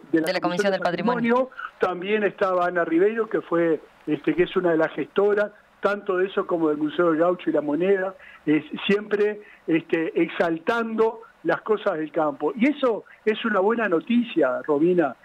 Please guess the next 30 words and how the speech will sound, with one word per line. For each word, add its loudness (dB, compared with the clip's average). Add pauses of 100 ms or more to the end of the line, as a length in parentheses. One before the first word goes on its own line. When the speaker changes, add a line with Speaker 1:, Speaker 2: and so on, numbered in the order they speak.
(120)
Speaker 1:
es 0
una 2
muy 0
buena 4
noticia. -2 (300)
Y 4
en -2
la 2
misma 2 (100)
semana 0
nos 0
viene 0
un -4
balde 4
de 2
agua 2
fría 0 (380)
cuando 2
aparece 0
de 0
Dicose, -2 (300)
que 2
es 0
la 2
encargada 2
de 0
tomar 0 (360)
los 2
datos -2 (340)
de 2